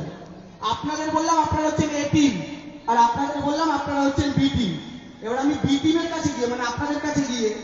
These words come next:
এদের নামে উল্টাপাল্টা কথা বললাম, আর আমি আপনাদের কাছে গিয়ে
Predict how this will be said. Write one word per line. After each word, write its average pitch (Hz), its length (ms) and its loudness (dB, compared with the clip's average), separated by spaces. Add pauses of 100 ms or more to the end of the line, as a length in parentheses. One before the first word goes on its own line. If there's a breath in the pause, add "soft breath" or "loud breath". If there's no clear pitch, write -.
(140)
এদের 262 260 0
নামে 285 220 2
উল্টাপাল্টা 247 580 -4
কথা 202 180 -4
বললাম, 170 360 0 (500)
আর 262 120 0
আমি 302 180 2
আপনাদের 349 520 0
কাছে 339 220 2 (100)
গিয়ে 254 140 2